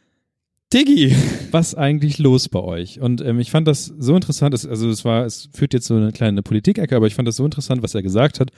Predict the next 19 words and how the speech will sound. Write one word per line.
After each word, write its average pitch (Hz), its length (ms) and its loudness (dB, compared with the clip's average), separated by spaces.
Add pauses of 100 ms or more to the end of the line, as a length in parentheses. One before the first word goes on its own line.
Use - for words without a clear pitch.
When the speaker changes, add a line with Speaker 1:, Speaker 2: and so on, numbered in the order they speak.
(320)
Speaker 2:
dass 113 120 -4
ich 117 120 0
mal 110 120 2
einen 107 120 2
Ausschnitt 113 340 0
einfach 101 160 -6
mitgebracht 95 480 -6
hatte 110 100 -6
und 113 100 -6
ich 98 100 -6
hoffe, 110 160 -2
er 104 80 -2
ballert 104 240 0
uns 107 160 -8
jetzt - 140 -10
nicht 110 120 -10
die 113 100 -10
Ohren 117 260 -2
weg. 113 200 -4